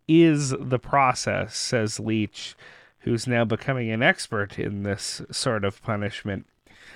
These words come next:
The activist says the Freedom Co-, Convoy protest has become a watershed in Canadian political history, despite Canadians being bombarded by a lot of nonsense legislation and policies right now.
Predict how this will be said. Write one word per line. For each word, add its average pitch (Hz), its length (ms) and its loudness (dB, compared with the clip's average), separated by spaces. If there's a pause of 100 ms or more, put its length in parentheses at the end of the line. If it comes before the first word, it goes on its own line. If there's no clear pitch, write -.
(160)
The 165 100 8
activist 214 840 4 (120)
says 135 540 2
the 156 100 2
Freedom 175 340 0
Co-, 165 260 -2 (100)
Convoy 143 440 2
protest 165 600 2
has 127 160 0
become 156 500 0
a - 100 2
watershed 156 720 4
in 151 140 2
Canadian 139 480 2
political 120 480 0
history, 165 520 4 (280)
despite 151 600 4 (260)
Canadians 131 920 4 (600)
being 165 420 8 (120)
bombarded 160 840 4
by 139 140 4
a 127 100 2
lot 139 260 4
of 160 140 2
nonsense 135 760 0
legislation 120 760 0
and 104 160 -4
policies 104 640 0
right 101 180 -2
now. 98 260 -4